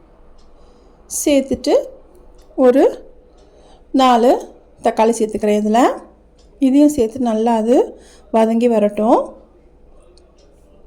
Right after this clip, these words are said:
நல்லா வதங்கட்டுங்க. இது நல்லா வதங்கி நல்லா மசிஞ்சு வரட்டும். மசிஞ்சு வந்ததும் நம்ம பார்க்கலாம். இப்போ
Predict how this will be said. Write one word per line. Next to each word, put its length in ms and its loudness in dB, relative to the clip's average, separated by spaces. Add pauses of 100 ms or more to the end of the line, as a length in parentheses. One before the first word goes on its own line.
(2250)
நல்லா 280 2
வதங்கட்டுங்க. 500 0 (4000)
இது 100 2 (120)
நல்லா 220 2 (100)
வதங்கி 300 0 (100)
நல்லா 200 0 (120)
மசிஞ்சு 400 -4
வரட்டும். 440 -2 (1200)
மசிஞ்சு 480 0
வந்ததும் 440 0 (480)
நம்ம 160 -4 (120)
பார்க்கலாம். 460 -4 (1300)
இப்போ 120 2